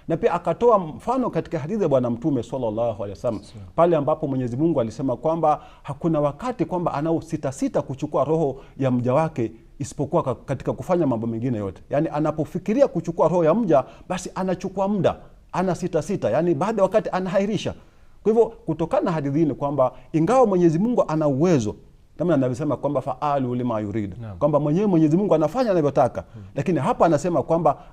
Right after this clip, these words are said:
Speaker 1: ana sita sita, anapofikiria kuchukua roho ya mtu anachukua muda. Yani, inawezekana kwamba mtu kama huyu ametubu, alikuwa mwovu, lakini aka-, akatubu.
Speaker 2: Akatubu.
Speaker 1: Mwenyezi Mungu ana huo uwezo wa kumsamehe.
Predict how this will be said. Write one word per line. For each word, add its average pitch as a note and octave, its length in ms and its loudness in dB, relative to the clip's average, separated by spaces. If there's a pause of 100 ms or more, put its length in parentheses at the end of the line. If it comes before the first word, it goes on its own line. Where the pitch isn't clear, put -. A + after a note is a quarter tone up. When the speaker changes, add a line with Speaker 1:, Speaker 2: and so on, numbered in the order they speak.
Speaker 1:
ana D#3+ 260 0
sita C#3 320 -4
sita, D3 280 -2
anapofikiria C#3+ 520 -2
kuchukua E3 360 -2
roho D3+ 140 0
ya D3+ 100 2
mtu E3 320 -2 (200)
anachukua D#3 580 0
muda. D3+ 280 2 (300)
Yani, C#3 180 2
inawezekana D3 520 4
kwamba E3 260 4
mtu C3+ 200 -2
kama D3 200 2
huyu F3 280 2 (260)
ametubu, D#3 640 2 (300)
alikuwa B2+ 320 0
mwovu, G3+ 280 2
lakini F#3+ 300 0
aka-, A#3 280 0 (100)
akatubu. E3 360 0 (120)
Speaker 2:
Akatubu. - 20 -8 (300)
Speaker 1:
Mwenyezi C3+ 300 -2
Mungu E3 300 0
ana B2+ 180 -2
huo D3+ 160 -2
uwezo D3+ 280 0
wa B2 60 0
kumsamehe. A2 480 -4